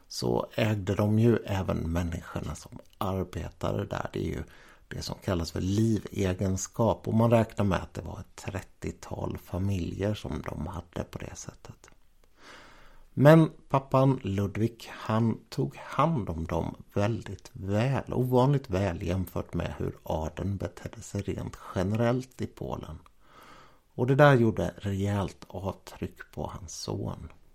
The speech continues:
Tadeusz, han var den yngste av fyra barn, och han visste att han skulle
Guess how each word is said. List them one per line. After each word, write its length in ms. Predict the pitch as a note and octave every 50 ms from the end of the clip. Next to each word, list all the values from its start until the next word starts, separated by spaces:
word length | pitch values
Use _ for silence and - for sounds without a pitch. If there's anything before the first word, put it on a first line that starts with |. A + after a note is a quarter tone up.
| - - _ - - - - - _ - - - - - - - - - - - - - - - -
Tadeusz, 580 | - B2 A#2 B2 B2 B2+ C#3 D3+ D3 - - -
han 260 | F2 - - G#2 G#2
var 100 | G2+ G2
den 200 | F#2+ F#2+ F2+ - - - _ -
yngste 640 | B2 B2+ B2+ A2 E2+ E2+ - - - - - C3 C3 - - - - _
av 280 | - E2+ E2+ D#2+ D#2+ D#2+ - -
fyra 540 | - - - - F2 E2+ E2+ - - - - - -
barn, 440 | - A2 G#2+ B2 C#3 C#3 C#3 C#3 C#3 - - - - - - - - - _ - -
och 360 | C3 B2+ B2 B2 B2 - -
han 280 | - - - B2+ C#3 C#3
visste 380 | A#2+ A2 - - - - A2
att 120 | G2 - -
han 300 | - - G#2+ G#2+ G2+ F2
skulle 300 | - - - F2 F2